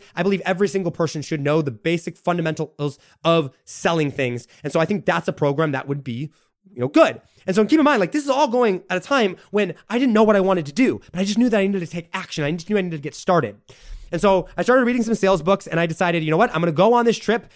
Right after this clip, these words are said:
um, and I'm gonna decide whether or not this is a, you know, a good idea, uh, um, for, you know, Selling with Confidence,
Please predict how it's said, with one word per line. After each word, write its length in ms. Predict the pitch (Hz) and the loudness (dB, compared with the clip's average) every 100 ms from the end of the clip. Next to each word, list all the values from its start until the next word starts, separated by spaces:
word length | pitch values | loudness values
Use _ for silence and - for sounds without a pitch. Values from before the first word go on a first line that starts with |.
| _ - | _ 0
um, 460 | 170 151 135 117 _ _ - - | 2 2 0 -4 _ _ -20 0
and 80 | 170 | 4
I'm 80 | 170 | 6
gonna 120 | 175 | 4
decide 360 | 143 175 185 | 4 4 4
whether 220 | 170 170 175 | 2 2 2
or 60 | |
not 160 | 156 147 | 0 -4
this 100 | 135 | -8
is 100 | 135 | -6
a, 80 | - | -6
you 100 | 139 | -6
know, 60 | 127 | -6
a 80 | |
good 180 | 127 160 | -2 0
idea, 400 | 156 139 131 135 - _ - | 0 -2 0 -2 -4 _ -16
uh, 120 | 135 | -10
um, 100 | 156 | -8
for, 320 | 131 131 135 139 | -2 0 0 -4
you 60 | |
know, 60 | 120 | -10
Selling 240 | 107 139 | -4 -4
with 120 | 139 131 | -4 -4
Confidence, 440 | 127 127 127 | -8 -6 -10